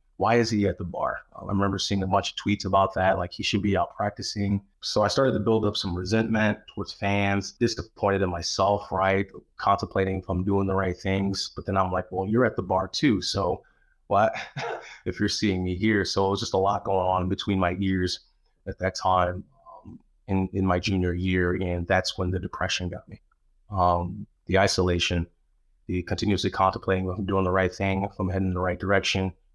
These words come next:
um, really placed me in, um,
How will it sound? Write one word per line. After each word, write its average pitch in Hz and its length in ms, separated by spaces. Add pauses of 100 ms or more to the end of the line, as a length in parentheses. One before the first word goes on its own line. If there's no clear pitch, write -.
(180)
um, - 260
really 98 460
placed - 380
me 92 180
in, 90 460 (120)
um, 87 580